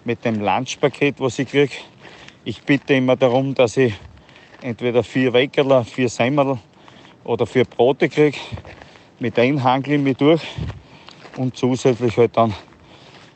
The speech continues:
mit die Riegel und mit die Gels. Und das funktioniert nicht so schlecht. Ab und zu, äh,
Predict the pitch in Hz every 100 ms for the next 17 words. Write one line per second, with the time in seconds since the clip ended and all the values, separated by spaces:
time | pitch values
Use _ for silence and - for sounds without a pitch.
0 | - 117 - 117 110 131 139 135 117 127
1 | 117 110 101 113 117 - - - - -
2 | - - - - - - 110 120 117 -
3 | 127 123 - 120 127 127 123 110 - 113
4 | - 110 104 - - - - - - -
5 | - - - 120 123 151 123 - 131 131